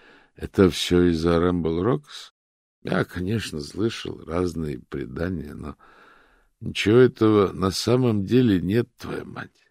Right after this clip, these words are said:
Я просто схожу с ума. А я так не думаю, сынок. Тогда что происходит?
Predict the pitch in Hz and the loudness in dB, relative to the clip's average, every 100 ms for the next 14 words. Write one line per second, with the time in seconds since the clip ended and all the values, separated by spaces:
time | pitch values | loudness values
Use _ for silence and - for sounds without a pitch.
0 | _ - - - - 101 - - - - | _ -20 -14 -12 -8 -8 -6 -4 -4 -6
1 | 113 - 127 127 - _ _ _ _ _ | -8 -10 -10 -12 -14 _ _ _ _ _
2 | _ _ _ _ - - 156 - - - | _ _ _ _ -6 -4 -4 -4 -6 -4
3 | 73 67 - 69 - - - - _ _ | -4 -4 -6 -10 -14 -14 -16 -20 _ _
4 | _ _ _ _ _ _ _ _ 73 80 | _ _ _ _ _ _ _ _ -6 -2
5 | 87 - 80 - 82 73 - - - - | -2 -2 -8 -6 -6 -6 -10 -12 -16 -20
6 | _ - | _ -20